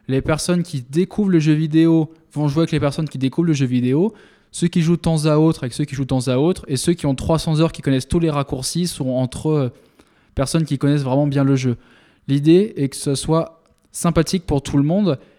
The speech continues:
Quelqu'un qui découvre le jeu n'a pas d'intérêt, et réciproquement, contre quelqu'un qui connaît les raccourcis, parce qu'il y en a un qui va gagner pendant que l'autre va perdre tout le temps. Au moins, en jouant par groupe de niveau, n'importe qui pourra à un moment donné atteindre le podium.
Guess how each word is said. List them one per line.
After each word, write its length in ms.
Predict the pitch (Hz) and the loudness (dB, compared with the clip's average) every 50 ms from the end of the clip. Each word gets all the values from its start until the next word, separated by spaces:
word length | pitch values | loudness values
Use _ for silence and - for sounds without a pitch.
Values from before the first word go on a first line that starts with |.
| _ _ _ _ - | _ _ _ _ -4
Quelqu'un 260 | - 151 143 175 180 | -2 0 0 0 -2
qui 140 | - - 139 | -2 -2 0
découvre 320 | 143 131 - - 143 143 | 0 0 0 0 2 4
le 100 | 143 139 | 4 4
jeu 240 | 139 135 156 165 180 | 4 4 4 2 4
n'a 160 | 170 151 123 | 2 2 0
pas 180 | - - 151 147 | 0 0 0 2
d'intérêt, 600 | 151 147 143 - 156 147 143 139 156 160 165 - | 2 0 0 0 -2 -2 -2 0 -2 -2 -2 -4
et 120 | 151 131 | -4 -4
réciproquement, 600 | 123 131 127 - 143 - 135 131 - - 156 170 165 | -2 -2 -4 -4 -6 -4 -6 -4 -2 -2 -2 -2 -2
contre 240 | - 139 127 - - | -2 -4 -6 -6 -4
quelqu'un 300 | - 131 123 - 151 156 | -6 -4 -2 -2 -2 -2
qui 160 | - 139 123 | -2 -4 -2
connaît 240 | - 143 135 147 151 | 0 0 0 2 0
les 80 | 147 | 0
raccourcis, 640 | 139 127 127 120 - 127 123 - - 160 180 196 - _ _ _ _ - | -2 -2 -4 -6 -6 -6 -6 -6 -4 -2 -4 -4 -4 _ _ _ _ -16
parce 140 | - - - | -12 -6 -2
qu'il 80 | 139 | 0
y 40 | 127 | 2
en 40 | 135 | 2
a 60 | 147 | 2
un 40 | 165 | 0
qui 140 | - - 131 | -2 -2 0
va 140 | 131 127 | 0 0
gagner 500 | 127 127 123 127 131 143 156 170 180 190 | 0 0 0 0 2 2 2 0 0 -2
pendant 180 | - - 131 127 | -4 -6 -4 -4
que 100 | 120 - | 0 0
l'autre 260 | 151 151 147 - 143 123 | 0 0 0 -2 -4 -4
va 100 | 131 123 | -4 -2
perdre 300 | - 156 160 156 147 127 | -2 -2 0 0 -2 -2
tout 160 | - - 123 | -4 -6 -10
le 60 | 117 | -8
temps. 260 | - 139 151 180 - - - _ _ _ _ _ _ _ _ _ - | -4 -4 -4 -4 -6 -10 -18 _ _ _ _ _ _ _ _ _ -4
Au 140 | 147 143 143 | 0 0 2
moins, 340 | 151 156 165 175 185 202 - | 2 2 2 2 0 0 -2
en 120 | - 139 135 | -2 -2 -2
jouant 220 | 127 - 165 165 | -2 -2 -2 0
par 160 | - 147 131 | 0 0 -2
groupe 180 | 120 - 156 165 | 0 -2 -2 0
de 100 | 156 151 | 0 2
niveau, 440 | 151 147 139 131 139 151 170 180 185 | 2 2 0 0 0 0 0 0 0
n'importe 420 | 147 147 143 - 160 151 - 143 | -2 -2 0 0 -2 -2 -2 -4
qui 180 | 127 - 160 160 | -4 -4 -6 -6
pourra 340 | - - 131 123 127 131 | -4 -4 -4 -2 -2 -2
à 20 | 135 | -2
un 40 | 127 | -2
moment 200 | 127 120 120 113 | -2 -2 -4 -4
donné 320 | 123 120 131 147 147 147 - | -4 -4 -2 -2 -4 -4 -6
atteindre 380 | 135 135 - 151 151 139 131 | -8 -6 -4 -4 -4 -2 -2
le 100 | 127 127 | -2 -2
podium. 380 | 120 - 139 127 123 117 113 120 | -2 -2 -2 -2 -2 -4 -6 -8